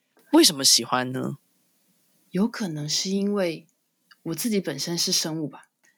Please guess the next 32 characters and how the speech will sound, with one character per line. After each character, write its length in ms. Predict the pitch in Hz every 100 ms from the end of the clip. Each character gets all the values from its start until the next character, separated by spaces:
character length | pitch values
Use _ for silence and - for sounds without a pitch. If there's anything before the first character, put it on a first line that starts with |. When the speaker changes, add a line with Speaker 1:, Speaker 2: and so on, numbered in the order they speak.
| -
Speaker 2:
我 300 | 196 170 - -
其 140 | -
实 100 | 208
很 140 | 269 247
喜 160 | -
欢 160 | 170 185
我 100 | 135
自 160 | - 156
己， 220 | - - _ -
然 140 | 190
后 80 | 226
我 80 | 185
就 240 | 254 226 - _ _
把 300 | - 175 170 -
喜 220 | - 190
欢 160 | 214 254
我 60 | 190
自 160 | 214
己 120 | 196
这 120 | 156 185
件 120 | 185
事 120 | 190
情 320 | - 143 151 - - -
延 260 | - 180 190
伸 300 | - 220 214
到 320 | 220 180 - _ _ _
我 100 | 156
是 140 | 170 277
什 160 | -
么 80 | 160
样 240 | 202 208
的 300 | 170 156 -